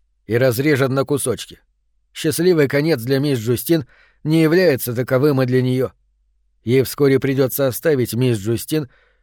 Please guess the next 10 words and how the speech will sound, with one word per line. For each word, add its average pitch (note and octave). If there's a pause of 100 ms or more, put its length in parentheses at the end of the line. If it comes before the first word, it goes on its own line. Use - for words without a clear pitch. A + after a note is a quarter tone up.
(120)
и A2+
уйти B2+
одной, C#3+
чтобы A2+
искать B2
свое A#2
счастье. - (640)
Она B2
будет C3+
как C3+